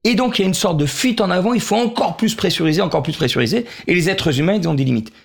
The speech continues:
C'est ce que nous appelons, c'est, euh, vous l'avez pas dit, mais c'est vraiment l'analyse marxiste, euh, fondamentale, la suraccumulation du capital. Excès de capital par rapport,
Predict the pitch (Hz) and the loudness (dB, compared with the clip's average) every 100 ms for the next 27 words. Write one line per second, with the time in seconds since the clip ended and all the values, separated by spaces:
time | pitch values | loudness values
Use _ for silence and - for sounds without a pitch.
0 | - - 247 254 220 180 165 139 285 311 | -4 -2 0 2 2 2 0 0 0 0
1 | - 120 113 135 - - - 123 104 117 | -2 -2 -4 -8 -18 -18 -4 0 2 2
2 | 117 113 104 - - _ - 117 139 240 | 2 0 -2 -6 -20 _ -2 0 2 2
3 | 165 127 143 120 185 208 165 151 147 135 | 2 0 0 0 2 2 0 0 2 0
4 | 139 - 160 139 - 117 107 110 - 156 | 0 0 -2 -2 0 0 0 -4 -2 0
5 | 151 131 131 175 247 - - - - 180 | 0 0 0 -2 -4 -8 -16 -8 -2 0
6 | - 269 233 220 - 180 151 131 190 160 | 0 0 0 0 0 2 2 0 0 -2
7 | 135 127 139 127 123 - 294 277 - - | -2 -4 -4 -8 -6 -4 0 0 -2 -2
8 | 226 - 165 135 131 147 196 220 - _ | -2 0 -2 -2 0 0 0 -4 -12 _
9 | 160 139 131 170 190 226 | -2 0 0 0 0 -2